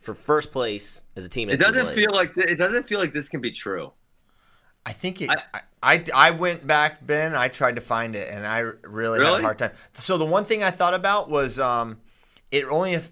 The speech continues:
Speaker 3: impacted, like, the margin of victory for Ohio State. But I, I firmly believe Hunter Steber would have won one forty-nine if
Speaker 2: Ooh,
Speaker 3: he was
Speaker 2: yeah, there you
Speaker 3: healthy
Speaker 2: go.
Speaker 3: in twenty fifteen. That was the How to Shelt Habit year.
Speaker 2: Yep.
Speaker 3: Um, and he had zero elbows. He was oh for elbows that year,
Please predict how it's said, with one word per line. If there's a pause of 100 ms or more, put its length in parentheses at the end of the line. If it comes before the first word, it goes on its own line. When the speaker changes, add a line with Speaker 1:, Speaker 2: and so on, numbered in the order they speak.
Speaker 3:
impacted,
like,
the
margin
of
victory
for
Ohio
State.
But (280)
I,
I
firmly
believe
Hunter
Steber
would
have
won
one
forty-nine
if
Speaker 2:
Ooh,
Speaker 3:
he
was
Speaker 2:
yeah,
there (100)
you
Speaker 3:
healthy
Speaker 2:
go.
Speaker 3:
in
twenty
fifteen.
That
was
the
How
to
Shelt
Habit (440)
year. (340)
Speaker 2:
Yep.
Speaker 3:
Um, (360)
and
he
had
zero
elbows.
He
was
oh
for
elbows
that
year,